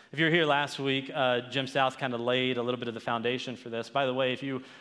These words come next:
um, were here last week and you read the text last week and then you read this again, you'll realize that Jesus has to repeat himself. That, that they don't get this concept, and this is the concept that they don't get, right? If you're gonna follow Christ,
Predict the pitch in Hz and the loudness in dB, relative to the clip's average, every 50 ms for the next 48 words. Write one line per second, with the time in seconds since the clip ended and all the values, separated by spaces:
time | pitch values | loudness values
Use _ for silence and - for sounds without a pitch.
0 | - - - - 127 127 123 127 127 110 156 160 151 139 139 139 147 143 - 143 | -20 -8 -2 0 0 0 0 0 0 0 2 2 2 2 2 2 2 0 -2 -4
1 | 131 127 131 127 120 120 135 143 139 135 - 147 139 127 - - 135 131 131 127 | -4 -4 -4 -4 -2 0 0 0 0 -2 -2 -2 -2 -2 -2 -2 0 0 0 -2
2 | - 135 123 - 123 117 117 117 117 117 131 139 143 131 139 120 - - 120 113 | -4 -6 -6 -6 -6 -6 -6 -6 -4 -2 0 0 0 -2 -4 -6 -6 -6 -6 -4
3 | 131 131 127 127 123 120 120 127 135 139 127 117 123 120 107 123 131 127 127 117 | -2 -2 -2 -2 -4 -4 -4 -2 0 0 0 0 -2 -4 -6 -4 -4 -4 -4 -4
4 | 123 120 - - 110 107 104 - - 143 139 117 101 95 - - 107 95 - - | -4 -4 -4 -6 -10 -10 -10 -8 -6 -6 -6 -6 -8 -10 -12 -12 -12 -12 -12 -16
5 | - - - _ _ _ _ _ _ _ _ _ _ _ _ _ _ _ _ _ | -20 -20 -20 _ _ _ _ _ _ _ _ _ _ _ _ _ _ _ _ _
6 | _ _ _ _ _ _ - 127 123 117 - - - - 127 127 - 175 208 165 | _ _ _ _ _ _ -4 -4 -4 -4 -4 -8 -10 -8 -8 -8 -8 -10 -12 -4
7 | 123 143 143 143 139 127 123 120 120 143 143 143 143 - 127 120 110 104 104 - | -2 0 0 2 0 0 -2 -2 -2 -2 -2 -2 -4 -4 -2 -2 -2 -2 -4 -8
8 | - - - - - 139 120 120 117 120 - - 113 107 - 127 127 139 127 139 | -14 -18 -18 -8 -4 -2 -2 -2 -2 -4 -6 -6 -6 -4 -4 -4 -6 -6 -6 -4
9 | 131 127 120 131 127 120 117 - - 120 107 - 120 - - 120 113 107 110 107 | -6 -4 -4 -2 -2 -2 -2 -2 -4 -4 -4 -6 -8 -8 -6 -6 -6 -6 -6 -8
10 | 110 113 139 147 131 117 113 120 120 120 113 120 131 143 135 120 - - 135 127 | -8 -6 -4 -2 -2 -2 0 -2 -2 -4 -4 -6 -8 -6 -6 -6 -4 0 0 2
11 | 131 123 113 104 - - 139 135 127 117 120 127 127 - - | 2 2 0 -2 -4 -2 0 0 2 0 -2 -4 -8 -12 -18